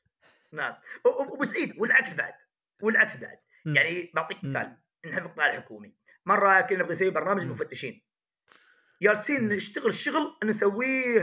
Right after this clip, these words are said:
Speaker 1: آه، موبايل، آه، فيرجن. عشان للتفتيش وكذا وأمور مثل هذه. يا أخي، يعني نحط تيم تقني وجالسين نتناقش وكيف أي، أي تق-، أي تقنية نختارها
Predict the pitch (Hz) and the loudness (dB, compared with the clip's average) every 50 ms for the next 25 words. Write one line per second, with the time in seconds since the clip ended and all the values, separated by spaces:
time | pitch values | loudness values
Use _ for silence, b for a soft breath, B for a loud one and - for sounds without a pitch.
0 | 160 156 151 147 143 143 139 135 135 135 131 127 127 120 - B B B B B | 4 4 4 6 6 6 6 6 6 4 4 4 2 0 -2 B B B B B
1 | 175 180 175 240 214 180 131 110 110 - _ _ _ _ - 135 135 131 127 123 | -2 2 4 6 6 6 4 0 -4 -12 _ _ _ _ -4 0 2 2 2 2
2 | 120 120 117 113 113 110 113 113 117 127 117 110 107 101 - _ _ _ _ _ | 2 0 0 0 0 0 -2 -2 -4 -6 -6 -6 -10 -14 -16 _ _ _ _ _
3 | _ _ _ _ _ - - 240 247 233 202 202 202 190 170 - 147 - - - | _ _ _ _ _ -4 0 2 2 2 2 0 0 -4 -4 -4 -6 -8 -8 -8
4 | 156 160 170 - - - - 127 131 139 135 117 123 117 110 110 - _ - - | -8 -6 -6 -6 -6 -4 -2 0 2 2 0 -2 -6 -12 -16 -18 -20 _ -20 -20
5 | _ _ _ _ _ _ _ _ _ _ _ _ _ _ _ _ _ - - 269 | _ _ _ _ _ _ _ _ _ _ _ _ _ _ _ _ _ 2 2 2
6 | - - 523 - - _ - 135 151 180 185 208 220 214 - 247 254 - - 190 | 2 0 -4 -4 -4 _ 0 2 2 2 0 -2 -2 -2 0 0 0 0 0 -2
7 | 180 - 233 240 240 254 262 240 196 170 170 170 202 190 170 - - 185 214 233 | 0 2 4 4 4 4 4 4 4 4 2 2 0 -2 -2 0 2 2 4 4
8 | 233 - 254 233 214 208 - 170 - - 185 202 190 180 190 196 196 - - - | 4 4 2 2 2 0 -2 -6 -2 0 2 2 4 4 4 4 2 -2 -4 0
9 | - 180 190 175 175 196 - 185 190 190 180 165 - - 214 214 165 175 165 165 | 2 2 2 2 0 -4 -4 -4 -4 -4 -4 -4 0 2 2 4 4 4 2 2
10 | B | B